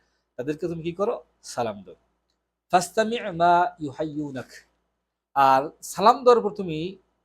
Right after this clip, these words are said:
শুনবা যে তারা তোমার সালামের উত্তরে কি বলে, তোমার সালামের জবাবে কি বলে। فإنها تحيتك وتحية ذريتك।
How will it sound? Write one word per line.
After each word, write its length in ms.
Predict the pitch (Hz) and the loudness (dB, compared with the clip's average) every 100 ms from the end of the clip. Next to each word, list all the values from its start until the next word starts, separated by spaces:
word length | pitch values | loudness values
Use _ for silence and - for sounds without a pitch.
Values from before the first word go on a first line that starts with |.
| _ | _
শুনবা 640 | - - 185 214 165 151 143 | -16 -2 0 2 2 2 2
যে 120 | 139 | -2
তারা 300 | - 123 156 | -8 -2 -2
তোমার 280 | 165 165 147 | -2 -6 -6
সালামের 540 | - 139 147 170 180 180 - | -6 -2 0 -2 -4 -10 -6
উত্তরে 480 | 175 _ - 247 247 | -8 _ -2 -2 -2
কি 220 | _ 139 | _ -10
বলে, 320 | 113 98 92 _ | -10 -10 -16 _
তোমার 140 | 123 120 | -16 -14
সালামের 480 | - 147 151 143 110 | -10 -10 -10 -16 -6
জবাবে 380 | 127 170 190 | 2 2 2
কি 180 | - 127 | -2 -8
বলে। 220 | 101 95 95 _ _ _ _ _ _ _ _ _ | -16 -18 -20 _ _ _ _ _ _ _ _ _
فإنها 1000 | 147 180 180 160 147 143 170 190 208 - _ _ | -2 -2 -4 -4 -4 0 0 2 0 -6 _ _
تحيتك 680 | 131 - 180 160 147 151 185 196 165 | -12 -10 -6 -6 -6 -10 -4 -4 -4
وتحية 600 | 147 - - 156 151 151 | -8 -8 -14 -10 -10 -8
ذريتك। 680 | 151 143 117 107 95 _ | -4 -4 -6 -12 -14 _